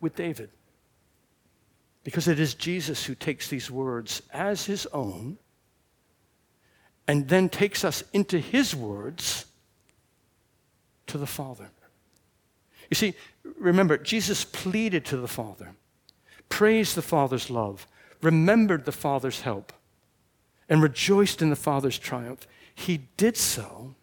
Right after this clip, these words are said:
for his people, for you and me, even in those times, and especially in those times when we are in a dry,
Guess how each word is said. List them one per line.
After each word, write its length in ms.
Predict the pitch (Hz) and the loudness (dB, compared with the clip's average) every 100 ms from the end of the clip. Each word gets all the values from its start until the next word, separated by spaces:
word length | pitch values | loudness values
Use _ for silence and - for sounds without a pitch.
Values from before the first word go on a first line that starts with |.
| _ _ _ _ _ _ _ _ _ _ _ _ _ _ | _ _ _ _ _ _ _ _ _ _ _ _ _ _
for 120 | - | -8
his 180 | 120 139 | -6 -8
people, 420 | - 135 - 104 _ _ _ _ _ _ _ _ _ _ _ - | -12 -14 -16 -20 _ _ _ _ _ _ _ _ _ _ _ -6
for 120 | 143 | -2
you 440 | 131 143 113 101 - | 2 2 0 -4 -8
and 240 | 123 123 | -4 0
me, 360 | 123 117 101 92 _ _ _ _ _ _ _ _ _ | 0 0 0 -4 _ _ _ _ _ _ _ _ _
even 280 | 190 220 214 | 2 4 6
in 100 | 170 | 4
those 220 | 143 127 | 2 0
times, 360 | - 117 113 - - | -4 -6 -6 -8 -6
and 140 | 185 | -6
especially 640 | 180 - - 196 - 135 117 | -4 -4 -4 -6 -6 -8 -10
in 120 | 113 | -12
those 220 | 110 - | -12 -12
times 540 | 113 95 95 98 - - _ _ _ _ | -12 -14 -12 -10 -10 -12 _ _ _ _
when 160 | 135 131 | -2 2
we 160 | 151 | 4
are 140 | 147 147 | 4 4
in 100 | 131 | 2
a 80 | 120 | -2
dry, 560 | 135 139 143 151 156 | 0 0 2 2 -2